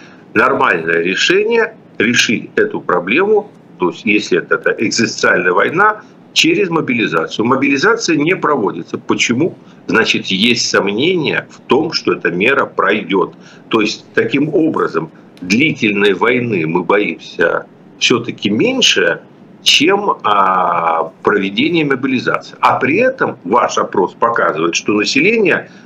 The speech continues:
на длительную войну не настроено. И вот здесь противоречие. То есть мы резких мер по прекращению войны боимся предпринять,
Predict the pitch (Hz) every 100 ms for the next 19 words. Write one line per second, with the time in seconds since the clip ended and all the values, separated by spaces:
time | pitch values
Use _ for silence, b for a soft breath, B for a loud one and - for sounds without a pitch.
0 | B 110 127 123 98 98 95 95 90 101
1 | 85 80 78 - - 127 214 262 - 113
2 | 85 80 90 139 123 156 - 214 247 214
3 | 208 185 175 123 - - - - 139 117
4 | B B B B 117 160 180 - 139 196
5 | - - 131 - 120 104 87 - - -
6 | - - 147 156 - 143 - 147 - -
7 | 127 92 90 87 95 92 85 80 - -
8 | - - - - 147 147 101 - 143 120
9 | 113 120 127 127 135